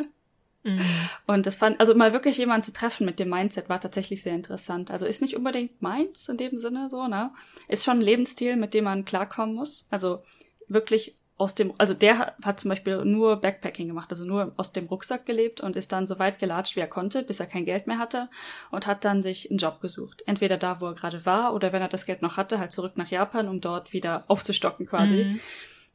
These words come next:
Speaker 2: Finde ich faszinierend, aber ist schon ein Mindset, mit dem man <laughs> klarkommen muss.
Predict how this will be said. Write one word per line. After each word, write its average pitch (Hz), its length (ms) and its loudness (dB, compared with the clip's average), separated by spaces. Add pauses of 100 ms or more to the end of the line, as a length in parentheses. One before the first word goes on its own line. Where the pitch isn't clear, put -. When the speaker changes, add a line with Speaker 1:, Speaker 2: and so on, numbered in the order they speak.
(320)
Speaker 2:
Finde 302 260 4
ich - 120 -2
faszinierend, 233 680 0
aber 185 240 -6
ist 185 140 -2
schon 202 180 0
ein 190 60 4
Mindset, 190 520 -2
mit 185 140 -8
dem 185 140 -4
man 175 320 -6 (120)
<laughs> 196 120 -8
klarkommen 240 500 6
muss. - 340 -2